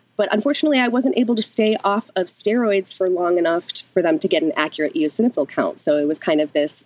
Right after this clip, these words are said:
let's get off of steroids, but then I would have an exacerbation. So that was frustrating. And that happened throughout the spring and summer of twenty twenty.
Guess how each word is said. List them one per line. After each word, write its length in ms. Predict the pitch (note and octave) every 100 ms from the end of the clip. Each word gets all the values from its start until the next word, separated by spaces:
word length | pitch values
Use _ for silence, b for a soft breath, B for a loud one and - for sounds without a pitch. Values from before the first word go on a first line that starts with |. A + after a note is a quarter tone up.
| _
let's 220 | E3+ E3
get 120 | F3+
off 140 | D#3+ D#3+
of 60 |
steroids, 800 | D#3 G3+ G3+ G3+ G3+ G3 G3 F#3+
but 160 | - F3
then 160 | F3 E3
I 80 |
would 120 | D#3+ F3+
have 120 | D#3
an 80 | D3+
exacerbation. 880 | C#3 D#3+ D3+ C#3+ C#3 C#3 - D#2+ F2+
So 340 | - - - - - b b _
that 120 | F3
was 140 | D3+ -
frustrating. 760 | A#2 - A2 - D#2+ F#3 - _ _ _ _ _ _ _ -
And 100 | G#3
that 140 | G3+ G#3+
happened 540 | G3 F3 F3+ F3 F3 - _
throughout 480 | - A#3 G#3+ G3+ G3
the 80 | G3+
spring 320 | - G3+ G3
and 100 | F#3+
summer 400 | - F#3 F#3 G#3
of 220 | F#3 F3+
twenty 280 | - F3+ F#3
twenty. 480 | G#3+ E3 D3+ G3+